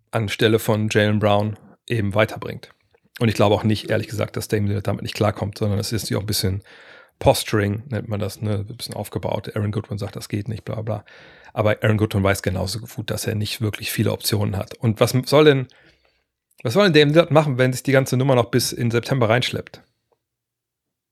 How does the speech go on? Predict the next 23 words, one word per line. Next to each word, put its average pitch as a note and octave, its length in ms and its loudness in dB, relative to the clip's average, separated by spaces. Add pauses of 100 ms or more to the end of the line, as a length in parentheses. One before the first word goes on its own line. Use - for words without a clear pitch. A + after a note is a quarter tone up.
(1120)
Also, G#2+ 160 -4 (380)
ne, C3 160 0 (200)
was, B2 160 2
was B2 120 2
soll B2+ 100 4
er B2 40 6
machen? D#3+ 200 0 (160)
Will A2+ 100 4
er B2 100 8
noch A#2+ 200 4
in B2+ 140 -2
Portland - 340 2
spielen? F3 340 0
Das - 120 -2
ist C#3 140 -4
natürlich D3+ 200 4
die C#3 40 2
Situation, C#3+ 360 6
die B2+ 60 4
irgendwann C3+ 260 6
auch B2+ 120 4
ge-, - 120 -2
äh, B2+ 160 2